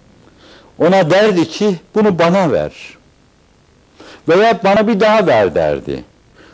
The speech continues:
"Vallahi," derdi, "şu anda elimde kalmadı." Utanarak, gözlerini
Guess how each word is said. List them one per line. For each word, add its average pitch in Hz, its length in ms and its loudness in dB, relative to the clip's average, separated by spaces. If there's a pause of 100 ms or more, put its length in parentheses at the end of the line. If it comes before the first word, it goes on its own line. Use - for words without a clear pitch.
(140)
"Vallahi," 175 360 -2
derdi, 123 260 0
"şu - 160 -2
anda 135 280 2
elimde 110 320 0
kalmadı." 95 540 -4
Utanarak, 87 640 -8 (540)
gözlerini 101 800 -2